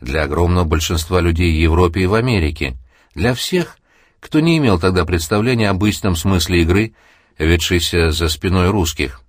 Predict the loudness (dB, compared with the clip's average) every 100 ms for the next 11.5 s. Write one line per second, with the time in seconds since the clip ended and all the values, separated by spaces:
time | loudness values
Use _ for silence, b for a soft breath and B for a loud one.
0 | _ _ _ _ -16 -8 -6 -6 -6 -4
1 | -2 0 -2 -2 -4 -2 -2 0 0 -2
2 | -2 -2 -2 -2 -2 -2 -2 -6 -6 -6
3 | -8 B _ -4 0 0 0 -2 -2 0
4 | 0 -2 -4 -4 -6 -6 -2 -2 -2 -4
5 | -4 -6 -16 -8 -6 -2 -2 -2 -2 -8
6 | -10 b b b b b b -8 0 2
7 | 2 0 0 -2 -6 -6 -4 -2 -2 -4
8 | -4 -8 -10 b b b b b b _
9 | 0 2 2 2 4 2 2 0 0 0
10 | -2 -2 -2 0 0 0 -2 0 -2 -2
11 | -2 0 2 2 -2